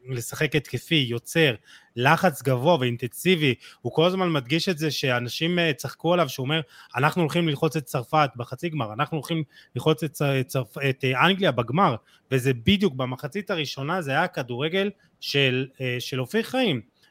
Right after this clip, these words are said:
וכמו שכתבתי גם באיזה פוסט, אה, אחרי המשחק,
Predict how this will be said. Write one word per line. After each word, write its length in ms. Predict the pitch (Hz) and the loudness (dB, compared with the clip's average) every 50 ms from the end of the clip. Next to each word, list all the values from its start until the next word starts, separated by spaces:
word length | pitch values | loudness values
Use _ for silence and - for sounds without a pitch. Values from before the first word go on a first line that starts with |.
| _ - | _ -16
וכמו 220 | 123 - - 175 185 | -12 -6 -4 -4 -2
שכתבתי 640 | - - 220 214 - 190 175 - 190 190 185 233 | 0 0 -2 0 0 -2 0 0 0 -2 -2 -2
גם 160 | 202 190 170 147 | 0 0 0 0
באיזה 240 | 131 127 117 127 | 0 -2 -2 -4
פוסט, 400 | 123 - - 180 175 - - - | -6 -4 -2 -4 -4 -4 -6 -4
אה, 300 | 190 175 165 147 139 127 117 - _ - - - - - | 0 2 2 2 2 0 -4 -6 _ -20 -20 -20 -18 -12
אחרי 260 | - 117 - 131 127 147 | -10 -6 -2 0 2 4
המשחק, 640 | 175 175 156 131 - - - 185 170 131 - - | 4 4 2 -2 -2 0 2 2 2 2 0 -4